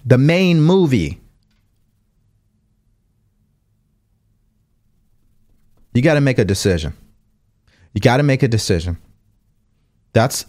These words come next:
the prerequisite here. You have to make a decision. You gotta focus on one thing. That one thing should be what you want. What do you want? Now,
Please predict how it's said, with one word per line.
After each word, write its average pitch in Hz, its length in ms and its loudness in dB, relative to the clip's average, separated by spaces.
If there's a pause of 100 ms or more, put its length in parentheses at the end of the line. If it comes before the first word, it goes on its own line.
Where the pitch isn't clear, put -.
(140)
the 117 100 -2
prerequisite 104 640 -2
here. 85 280 -4
You 107 120 0
have 120 320 -2
to 139 60 0
make 113 240 -2
a 104 60 0
decision. 95 540 -4 (2500)
You 107 80 0
gotta 127 200 2
focus 143 380 0
on 110 220 2
one 127 200 2
thing. 139 400 -2 (1040)
That 135 180 0
one 139 200 0
thing 135 220 0
should 147 360 -2
be 185 440 2 (680)
what 131 180 -2
you 180 80 2
want. 226 260 -2 (2500)
What 147 120 2
do 196 40 2
you 196 80 2
want? 190 240 -2 (1200)
Now, 170 260 -2